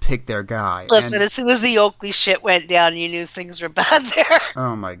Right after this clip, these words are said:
Speaker 1: God, what a dysfunctional franchise! But anyway, so key addition.
Speaker 2: But the sad part is people still wanna play there because it's the Mecca.
Speaker 1: Yeah, I mean, th-, yeah, and they,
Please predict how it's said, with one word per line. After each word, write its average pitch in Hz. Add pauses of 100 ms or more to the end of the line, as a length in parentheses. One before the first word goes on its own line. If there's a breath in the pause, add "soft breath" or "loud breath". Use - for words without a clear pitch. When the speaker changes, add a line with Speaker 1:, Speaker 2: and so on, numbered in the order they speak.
(120)
Speaker 1:
God, 95
what 175
a 165
dysfunctional 110
franchise! 101
But 135
anyway, 117
so 135
key 240
addition. 156
Speaker 2:
But 226
the 285
sad 233
part 220
is 208
people -
still 180
wanna 170
play 175
there 165
because 170
it's -
the 175
Mecca. 160 (540)
Speaker 1:
Yeah, 110
I 127
mean, 139
th-, 143
yeah, 123
and 151
they, 143